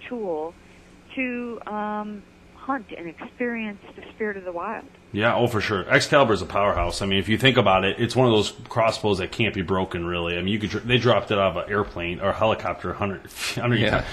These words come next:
Speaker 2: like, mile up or something crazy, and they, they, then they picked up and <laughs> shot it and hit the target dead on. So they're doing
Speaker 1: Yeah,
Speaker 2: something right
Speaker 1: it,
Speaker 2: out of there.
Speaker 1: it's, it, I, I do feel pretty cocky and confident when I have my Excalibur. I'm like,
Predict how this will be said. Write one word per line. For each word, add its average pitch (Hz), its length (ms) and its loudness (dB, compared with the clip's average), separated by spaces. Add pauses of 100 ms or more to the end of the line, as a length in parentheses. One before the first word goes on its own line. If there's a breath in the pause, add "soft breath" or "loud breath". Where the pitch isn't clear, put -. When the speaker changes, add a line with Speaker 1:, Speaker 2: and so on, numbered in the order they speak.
(180)
Speaker 2:
like, 120 220 4
mile 113 340 6
up 110 140 6
or 107 60 2
something 98 240 0
crazy, 95 440 0
and 95 80 0
they, 101 160 2
they, 107 180 4
then 123 180 6
they 147 80 6
picked 156 280 2
up 120 140 6
and 113 100 2
<laughs> - 0 -
shot - 380 4
it 165 160 0 (480 loud breath)
and 165 140 6
hit 180 160 6
the 131 80 2
target 117 400 2
dead 101 180 2
on. 92 300 -4
So 90 280 -8 (360 loud breath)
they're 127 140 6
doing 143 200 8
Speaker 1:
Yeah, - 60 2
Speaker 2:
something 120 180 4
right 117 120 8
Speaker 1:
it, 104 60 4
Speaker 2:
out 90 120 4
of 87 60 -2
there. 82 260 -2
Speaker 1:
it's, 226 140 2 (840)
it, 269 300 2
I, 226 320 4
I 220 120 4
do 247 280 -2
feel 196 500 2 (220)
pretty 202 240 -4
cocky 190 580 -2
and 151 140 -12
confident 165 580 -8
when 165 100 -8
I 160 100 -4
have 165 260 -2
my 147 200 -8
Excalibur. 160 760 -4
I'm 156 180 -6
like, 151 200 -12